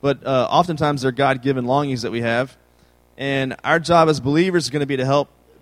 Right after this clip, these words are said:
people to see the deep longings behind what they do. So we're discussing that as well this series. Then we're gonna talk about the lie.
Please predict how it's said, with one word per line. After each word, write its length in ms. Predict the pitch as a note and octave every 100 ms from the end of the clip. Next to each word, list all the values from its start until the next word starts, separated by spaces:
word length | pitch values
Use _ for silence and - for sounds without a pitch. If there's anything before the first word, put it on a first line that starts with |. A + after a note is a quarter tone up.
| _
people 320 | - D#3+ D3
to 140 | C3+ C3+
see 420 | - F3+ F#3 E3
the 120 | C#3
deep 240 | C3 D#3 A#2+
longings 540 | B2 C#3+ E3+ E3+ C#3
behind 580 | A#2 A#2+ C#3 C#3+ C#3+ B2
what 180 | C3+ -
they 160 | C3
do. 500 | B2 A#2 C#3 A#2 E2 - _ _ _ _ _ - - _ _ _
So 340 | - - C3+ C3
we're 180 | B2+
discussing 480 | A#2+ A#2+ D3+ C#3 C3+
that 180 | C3 B2+
as 120 | A#2
well 220 | B2+ C3
this 400 | A#2+ B2 A#2 - -
series. 480 | - C3+ A2+ A2 - _ _ _ -
Then 120 | G3+
we're 60 | A3+
gonna 100 | G#3
talk 220 | G3+ F3+
about 280 | F3+ E3+ D3
the 60 |
lie. 500 | C#3 C3+ C#3+ F3+ A#3+